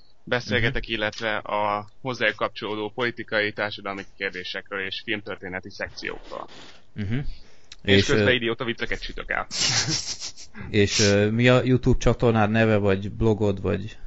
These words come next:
Speaker 2: Facebook?
Speaker 1: A Hollywood, ö, News Agency a
Speaker 2: Mhm.
Speaker 1: YouTube csatorna neve. Ott lehet engem megtalálni leginkább.
Speaker 2: Mhm.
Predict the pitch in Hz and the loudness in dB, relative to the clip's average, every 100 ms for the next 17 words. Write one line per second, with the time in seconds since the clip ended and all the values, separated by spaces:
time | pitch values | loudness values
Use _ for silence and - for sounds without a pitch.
0 | - - - 110 101 104 101 143 143 175 | -8 -10 -4 -2 -2 -2 2 6 6 4
1 | 160 127 135 127 110 135 127 123 131 131 | 2 -2 -10 -10 -6 -4 -2 -2 -2 -2
2 | 127 120 117 107 104 107 104 - - - | 0 -2 0 -4 -4 -8 -10 -12 -18 -18
3 | - - - 101 107 107 - - 117 113 | -16 -14 -4 0 0 0 -4 -10 -10 -10
4 | 117 110 104 104 101 98 101 117 - - | -8 -8 -6 -6 -4 -2 -4 -8 -16 -18
5 | - - - - - 120 113 110 107 107 | -18 -18 -18 -14 -10 -4 -4 -2 -2 -2
6 | 104 - 110 110 107 107 104 101 107 107 | -4 -2 -2 -2 -2 -4 -6 -6 -8 -10
7 | - - - - - - 92 | -16 -16 -18 -16 -16 -10 -6